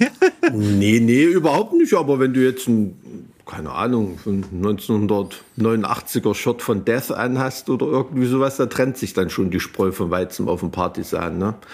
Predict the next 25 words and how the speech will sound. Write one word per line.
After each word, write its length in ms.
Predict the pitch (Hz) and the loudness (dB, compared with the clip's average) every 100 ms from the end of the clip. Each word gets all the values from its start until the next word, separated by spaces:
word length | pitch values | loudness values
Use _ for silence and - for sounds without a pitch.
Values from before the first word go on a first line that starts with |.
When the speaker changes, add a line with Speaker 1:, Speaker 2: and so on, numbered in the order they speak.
| - - - | -16 -16 -4
Speaker 2:
Aber 340 | - 110 101 - - - | 0 2 0 -4 -6 -2
Speaker 1:
Ach 140 | 151 | 0
so, 220 | - 175 | 2 2
meinst 300 | 185 170 160 | 4 0 0
du 60 | 160 | 0
das? 400 | 151 131 - - _ - | 2 0 -4 -12 _ 0
Speaker 2:
ist 160 | 143 | 2
man 100 | 147 - | 2 2
auch, 200 | - - | 0 2
ist 220 | - 202 160 | 2 4 4
man, 160 | 156 - | 2 2
ist 140 | - | 2
man 120 | 165 | 2
auch 240 | 101 139 - | 2 -2 -2
drüber 360 | 107 117 113 | 0 0 2
hinweg, 460 | 95 95 95 92 - - | -2 -2 -4 -6 -12 -6
ne, 280 | 101 117 110 | -2 -2 -2
über 240 | 107 98 | -4 -4
solche, 380 | 95 107 98 107 - - - 131 | -2 -2 0 -2 -2 -12 -16 -12
<laughs> 300 | 123 - - | -12 -2 2
über 320 | 180 - 139 | 2 2 -2
solche 400 | - 131 - 123 | 2 0 0 -4
Kindereien. 720 | - 117 110 98 104 117 117 - - - - | 0 -2 0 -2 -2 -2 -4 -10 -16 -16 -8
Ähm, 240 | 120 113 110 | -4 -2 -2
aber 360 | 110 107 101 | -2 -2 -6